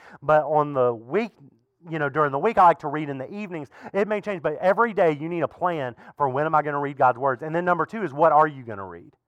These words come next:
So, like, what, what are you gonna read in God's Word? And so I'd encourage you a couple of things. Like, man, read, um,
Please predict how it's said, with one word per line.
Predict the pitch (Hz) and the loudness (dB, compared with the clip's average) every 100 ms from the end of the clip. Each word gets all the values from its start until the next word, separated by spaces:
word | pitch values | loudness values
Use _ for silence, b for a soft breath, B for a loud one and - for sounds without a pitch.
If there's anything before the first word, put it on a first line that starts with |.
| _ _ _ _ _ | _ _ _ _ _
So, | _ 160 151 | _ 2 4
like, | 147 151 131 | 6 4 2
what, | 135 165 170 | 4 4 4
what | 131 165 | 2 2
are | 175 | 2
you | 170 | -4
gonna | 170 147 | -4 -2
read | 123 139 147 123 | -2 -4 -6 -10
in | 117 | -6
God's | 120 117 113 | 2 2 2
Word? | 110 135 92 87 - | -6 -8 -10 -14 -16
And | 110 107 b b | -16 -16 b b
so | - | 4
I'd | 156 196 | 4 4
encourage | 220 156 160 170 | 2 -2 -2 -2
you | 190 196 | -4 -2
a | |
couple | - 196 214 | 2 2 2
of | 151 | 0
things. | 123 107 101 98 | -2 -6 -10 -2
Like, | 127 113 107 b b - | 2 2 0 b b -10
man, | 120 185 175 | -4 -4 -4
read, | 104 131 180 190 | -6 -6 -6 -6
um, | 165 156 160 156 151 | 2 6 8 8 4